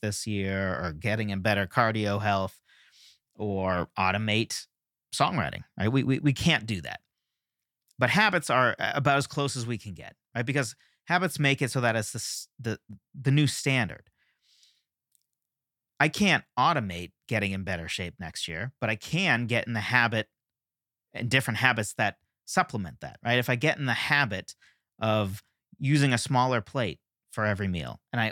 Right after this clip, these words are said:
also get into the habit of, you know, walking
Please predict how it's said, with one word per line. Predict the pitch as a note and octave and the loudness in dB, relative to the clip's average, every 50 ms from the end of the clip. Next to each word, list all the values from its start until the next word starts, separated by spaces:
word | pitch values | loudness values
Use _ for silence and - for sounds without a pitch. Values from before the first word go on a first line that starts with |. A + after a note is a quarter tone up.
| - - | 0 2
also | B2+ E3 F3 D3 - A#2 F#2+ F#2 G2+ | 2 4 2 2 0 -2 -2 -2 -4
get | G#2 - G#2+ G2 - | -2 -2 -2 -2 -2
into | A#2+ A#2 - A2 | -4 -4 -4 -2
the | G2+ G2 | -2 -2
habit | - - G2+ F2+ E2+ D#2+ F#2+ F#2+ F#2+ _ _ _ _ _ _ _ _ _ _ _ _ _ - | -2 -2 -2 -2 -2 -4 -6 -8 -8 _ _ _ _ _ _ _ _ _ _ _ _ _ -2
of, | A#2+ A2 G#2 G#2 G2+ F#2+ F2+ - - _ _ _ _ _ _ _ _ _ _ _ _ _ - | 0 2 2 2 0 -2 -4 -8 -16 _ _ _ _ _ _ _ _ _ _ _ _ _ -4
you | B2+ A#2+ | -2 0
know, | G#2+ F#2+ | 0 0
walking | F#2+ G#2+ A#2 A#2 C3 C3 - B2+ A2+ G2+ G2 F#2+ F2+ G2 | 0 2 2 2 2 0 -2 -4 -2 -2 -2 -4 -6 -10